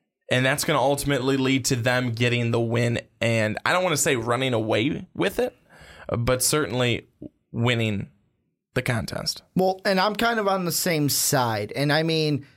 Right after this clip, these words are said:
Speaker 2: I'm gonna say that, I'm not gonna say that there's no chance. There's definitely a chance that Auburn could play spoiler to either Georgia or Alabama. I just don't see it happening, though. And the reason why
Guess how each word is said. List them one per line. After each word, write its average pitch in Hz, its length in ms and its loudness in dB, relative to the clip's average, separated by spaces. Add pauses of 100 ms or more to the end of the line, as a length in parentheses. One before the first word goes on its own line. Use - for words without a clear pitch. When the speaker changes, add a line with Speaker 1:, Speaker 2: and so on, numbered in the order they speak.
(180)
Speaker 2:
I'm 175 100 2
gonna 202 180 2
say 196 440 2
that, 160 320 0
I'm 175 120 0
not 202 140 2
gonna 196 140 2
say 185 180 0
that 151 140 0
there's 147 240 0
no 139 240 2
chance. 113 420 -2
There's 135 320 2
definitely 180 520 0
a 156 60 0
chance 139 600 0 (320)
that 147 180 4
Auburn 156 480 0
could 151 240 -4
play 147 220 0
spoiler 139 800 0 (240)
to 160 220 2
either 143 460 2
Georgia 151 880 2 (340)
or 170 260 4
Alabama. 139 840 2 (300)
I 185 100 0
just 233 240 2
don't 170 220 0
see 165 160 2
it 139 100 2
happening, 131 500 2
though. 120 180 2
And 131 100 0
the 147 80 2
reason 185 500 0
why 151 480 2